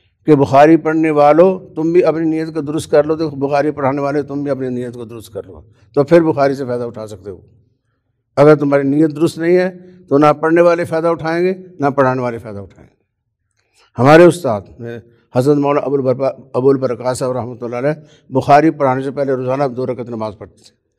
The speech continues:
दो रकत नमाज पढ़ने के बाद फिर आकर बुखारी से पढ़ाते थे। आज कहाँ ऐसे उलमा?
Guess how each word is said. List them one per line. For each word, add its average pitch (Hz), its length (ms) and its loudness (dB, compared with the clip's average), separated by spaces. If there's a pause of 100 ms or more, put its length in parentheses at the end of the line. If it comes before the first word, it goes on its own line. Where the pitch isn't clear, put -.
(300)
दो 135 220 6
रकत 151 240 2
नमाज 135 320 -2 (140)
पढ़ने 151 280 0
के 131 120 -6
बाद 117 460 0 (280)
फिर 196 140 8
आकर 156 180 6
बुखारी 123 260 -4
से 113 120 -14
पढ़ाते 95 320 -18
थे। 73 120 -20 (680)
आज 113 200 0
कहाँ 123 560 -10 (440)
ऐसे 107 200 -10
उलमा? 104 240 -14